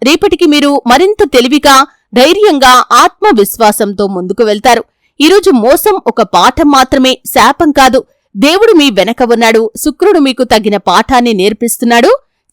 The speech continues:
చివరికి విజయం మీదే. అలాగే, తులారాశి వ్యక్తులు మీ శక్తి మేరకు దాన ధర్మాలు చేయండి. శివారాధన తప్పనిసరిగా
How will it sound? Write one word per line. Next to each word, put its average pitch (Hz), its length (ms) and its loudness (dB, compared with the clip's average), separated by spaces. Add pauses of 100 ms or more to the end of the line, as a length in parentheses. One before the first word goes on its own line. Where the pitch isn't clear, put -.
చివరికి 359 320 0
విజయం 220 500 -2
మీదే. 202 320 -2 (220)
అలాగే, 403 260 0
తులారాశి 320 540 0
వ్యక్తులు 311 280 0
మీ 294 180 0
శక్తి 302 300 -2
మేరకు 427 300 0
దాన 208 300 0
ధర్మాలు 269 420 0
చేయండి. 277 640 -2
శివారాధన 277 600 0
తప్పనిసరిగా 240 760 -2